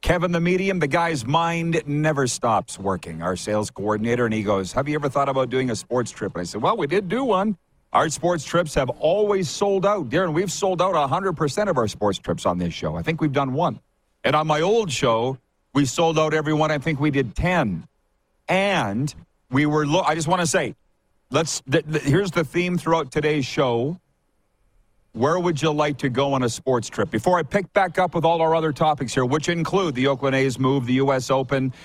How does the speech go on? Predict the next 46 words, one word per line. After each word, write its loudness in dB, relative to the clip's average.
the 0
Senators' 0
sale, 0
um, 0
lots 2
of -2
things -2
here. 2
The 0
Saint 0
Louis 2
Blues 0
have -2
hired 0
Mike -2
Babcock's 0
kid. 0
Where 2
would -2
you 2
like 0
to -4
go? 0
We 2
looked 0
at -4
the -2
Dolphins' 0
schedule. 0
It's -4
not 2
that 0
favorable 0
in 0
Miami. 0
What 2
we 0
were 0
thinking -2
was, 0
"Come 2
on 2
down 0
to 0
South 0
Florida." 0